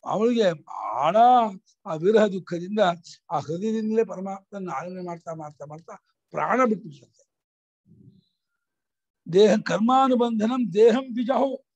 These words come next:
ಕರ್ಮಾನುಬಂಧ ಆಗಿ ಬಂದಂತಹ ದೇಹವನ್ನ ಆ ಪರಮಾತ್ಮ ಸಿಗ್ಲಿಲ್ವಲ್ಲ ನನಗೆ, ನನ್ನ ಭಾಗ್ಯಕ್ಕೆ ಪರಮಾತ್ಮಕ್ಕೆ ಹೋಗಕ್ಕಾಗಲಿಲ್ಲ ಅಂತ ಬಹಳ ವಿರಹ ವೇದನೆ ಉಂಟಾಗ್ಬಿಟ್ಟು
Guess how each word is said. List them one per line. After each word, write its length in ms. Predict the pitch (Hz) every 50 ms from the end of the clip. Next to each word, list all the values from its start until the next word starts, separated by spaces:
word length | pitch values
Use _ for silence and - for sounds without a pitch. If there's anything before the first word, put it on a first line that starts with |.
| _ _
ಕರ್ಮಾನುಬಂಧ 720 | - 180 196 214 226 240 240 247 247 240 226 233 233 220
ಆಗಿ 160 | 214 226 226 214
ಬಂದಂತಹ 460 | 214 220 220 214 214 208 202 190 196
ದೇಹವನ್ನ 420 | 180 208 208 190 202 214 220 226 220 190 185 180 - _ _ _ _ -
ಆ 200 | 190 175 175 175
ಪರಮಾತ್ಮ 680 | 170 - - 165 175 196 208 220 220 226 220 226 233 202
ಸಿಗ್ಲಿಲ್ವಲ್ಲ 680 | 170 - 202 190 202 214 214 214 220 214 214 214 208
ನನಗೆ, 500 | 208 202 202 208 208 214 226 240 254 247
ನನ್ನ 220 | 233 214 202 202 202
ಭಾಗ್ಯಕ್ಕೆ 540 | 170 170 202 214 190 214 226 196 - 240 220
ಪರಮಾತ್ಮಕ್ಕೆ 480 | 196 196 208 220 220 220 214 - 208 -
ಹೋಗಕ್ಕಾಗಲಿಲ್ಲ 600 | 202 202 202 - 196 202 220 226 233 226 226 233
ಅಂತ 260 | 233 247 262 247 240 233 196 - _ _ _ _ _ _ _ 143
ಬಹಳ 220 | 143 143 175 233 240 220
ವಿರಹ 320 | 170 170 190 214 240 233
ವೇದನೆ 460 | 220 190 151 165 214 233 226 233 254
ಉಂಟಾಗ್ಬಿಟ್ಟು 760 | 233 226 214 190 220 202 196 247 247 220 - 262 226 202 -